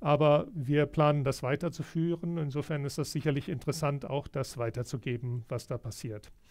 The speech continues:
Ähm, ich biete euch drei Nüsse an: Open Science, Fellow-Programm und der Berliner Appell. Was ist der Berliner Appell? Erstmal Open Science.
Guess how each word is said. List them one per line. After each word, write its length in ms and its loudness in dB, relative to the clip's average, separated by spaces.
Ähm, 460 6
ich 80 -20
biete 240 -2
euch 220 2
drei 240 2
Nüsse 340 4
an: 320 4
Open 300 0
Science, 640 2
Fellow-Programm 960 4
und 420 -6
der 140 0
Berliner 500 0
Appell. 460 -2
Was 180 -4
ist 160 -8
der 140 -2
Berliner 440 -4
Appell? 460 -8
Erstmal 320 2
Open 240 0
Science. 800 -2